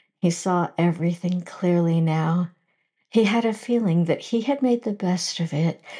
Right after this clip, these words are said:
that he had lived the sort of life he was meant to live, and for half an hour he sat staring at the revolver. But he told himself that was not the way,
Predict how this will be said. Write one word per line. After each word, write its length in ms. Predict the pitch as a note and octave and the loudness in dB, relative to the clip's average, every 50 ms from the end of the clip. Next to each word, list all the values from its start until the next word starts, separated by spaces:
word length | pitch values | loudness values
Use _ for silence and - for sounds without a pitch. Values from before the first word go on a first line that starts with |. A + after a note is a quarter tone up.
| - - _ _ | -20 -20 _ _
that 120 | - D3+ C#3+ | -4 -4 -2
he 120 | - E3 | 0 0
had 200 | E3+ E3+ E3 E3 | 2 2 0 0
lived 260 | F3 E3 E3 D#3 D#3+ | 0 0 0 0 0
the 100 | - F3 | -2 -2
sort 240 | E3+ - - E3 D#3+ | -2 -2 -2 0 0
of 220 | D#3+ D#3 D3 D#3 D#3 | 0 0 -2 -2 -2
life 340 | D#3 D3+ D3+ D#3 D#3 - | 0 0 0 0 -2 -6
he 180 | - - - D#3 | -8 -4 -2 -2
was 220 | D#3 D#3+ D#3 E3 | 0 0 0 0
meant 240 | E3 D#3+ D#3+ D3 - - | 2 2 2 0 -2 -4
to 120 | - D#3+ | -4 -4
live, 500 | C3+ C#3 D3+ D#3 D3+ D3 C#3 D3+ E3+ - - - - - - _ _ _ _ _ _ _ _ | -2 0 0 0 2 2 0 -2 -4 -6 -10 -18 -20 -20 -20 _ _ _ _ _ _ _ _
and 80 | - D3 | -14 -12
for 140 | - - C3+ | -8 -6 -6
half 320 | C3 - E3 E3 E3 - | -2 0 0 0 0 0
an 100 | F3 D#3 | 0 0
hour 340 | D3+ C3+ C#3 C#3+ C3 A#2+ A#2 | 0 0 0 -2 -4 -4 -6
he 260 | G#2 G2+ C3+ C#3 D3+ | -6 -6 -6 -6 -6
sat 580 | C#3+ - - D#3+ D3 C#3+ C3+ C#3 F3 - _ - | -8 -6 -6 -4 -4 -4 -4 -4 -8 -10 _ -16
staring 720 | - - - - D#3+ D#3 D3+ D3 D3+ D#3 D#3 D#3+ D#3 D#3 | -16 -14 -6 -2 0 0 2 2 0 0 0 0 0 -2
at 160 | D3 D3 - | -2 -4 -4
the 100 | - D3 | -4 -2
revolver. 880 | D3+ D#3+ D#3+ D3+ D3+ D#3 D3+ D3 D3+ D3 D3 D3+ C#3+ C#3+ D3 C#3+ D3 - _ _ _ _ _ _ _ _ _ _ _ _ _ _ _ _ _ _ - | 0 0 0 0 0 0 0 0 0 -2 -2 -2 -2 -2 -2 -4 -4 -8 _ _ _ _ _ _ _ _ _ _ _ _ _ _ _ _ _ _ 2
But 100 | F3 D3+ | 4 4
he 120 | E3 D#3+ | 4 2
told 360 | D#3 - - - D#3+ E3 E3 | 2 -2 -2 -2 0 0 0
himself 600 | - D#3 D#3 D#3+ - - E3 D#3 D#3 D#3+ E3 - - | 0 -2 -2 -2 -2 -2 -2 -2 -2 -2 -4 -4 -4
that 240 | F3 F#3+ G#3 - | -2 -2 -2 -2
was 220 | - G3 F#3+ - - | -4 -4 -4 -2 0
not 340 | F3+ F3 F3 F3+ - - - | 2 2 2 0 -2 -4 -4
the 100 | - E3+ | -4 -2
way, 540 | D#3+ E3+ E3+ E3 F3+ E3+ D#3+ D#3+ E3 D#3+ | 0 0 2 2 2 2 2 0 -2 -2